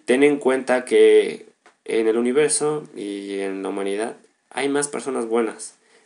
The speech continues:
que malas. Más bien me atrevería a decir, todas son personas buenas, solamente que hay unas personas que están confundidas. Y unas mucho más confundidas que otras. Sin embargo, eso no exime que nuestra sociedad está yendo de mejor en mejor cada día.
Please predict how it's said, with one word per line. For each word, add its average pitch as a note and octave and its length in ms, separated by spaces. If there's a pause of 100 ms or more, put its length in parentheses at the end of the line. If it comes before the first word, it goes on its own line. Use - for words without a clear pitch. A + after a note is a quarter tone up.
(100)
que F#2 140
malas. F#2+ 560 (300)
Más A#2+ 100
bien C3 120
me C3 60
atrevería C3 360
a D3 40
decir, C#3 240
todas D#3 200
son D3+ 120
personas B2 440
buenas, A#2+ 340
solamente G#2+ 480
que G2 80
hay G2+ 120
unas G#2 180
personas - 340
que - 60
están G2+ 200
confundidas. F#2+ 600 (1200)
Y - 140
unas G2 340
mucho - 260 (100)
más G#2+ 300
confundidas F#2+ 580
que - 100
otras. A2+ 260
Sin A#2 140
embargo, A#2+ 480
eso B2+ 340
no A#2+ 580
exime A2 320
que A2 100
nuestra G2 400 (880)
sociedad A2 560
está G#2+ 180
yendo G#2+ 320
de F#2+ 540
mejor F#2+ 340
en G2+ 120
mejor F#2 360
cada F#2+ 240
día. F#2 260